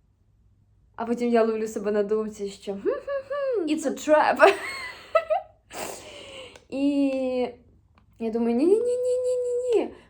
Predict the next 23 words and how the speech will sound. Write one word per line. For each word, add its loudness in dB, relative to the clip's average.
Мені 0
в 0
голову 6
ці -6
думки -4
про -8
те, -2
щоб -4
здати, 6
що -4
я 6
не -2
зможу, -4
приходили -2
вже -8
так 6
багато 0
разів. -6
І -6
просто 4
надзвичайну 2
кількість -6
разів -2